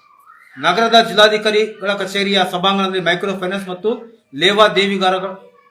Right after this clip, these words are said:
ಪ್ರಗತಿ ಪರಿಶೀಲನಾ ಸಭೆ ಅಧ್ಯಕ್ಷತೆ ವಹಿಸಿ ಮಾತನಾಡಿದರು ಜಿಲ್ಲಾಧಿಕಾರಿಗಳು.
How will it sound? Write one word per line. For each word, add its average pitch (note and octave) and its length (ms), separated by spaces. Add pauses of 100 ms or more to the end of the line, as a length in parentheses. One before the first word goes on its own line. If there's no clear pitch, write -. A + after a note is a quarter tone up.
(800)
ಪ್ರಗತಿ G3+ 460
ಪರಿಶೀಲನಾ F#3+ 560
ಸಭೆ F#3 240
ಅಧ್ಯಕ್ಷತೆ F3+ 380
ವಹಿಸಿ F3+ 260
ಮಾತನಾಡಿದರು F3+ 680
ಜಿಲ್ಲಾಧಿಕಾರಿಗಳು. E3+ 960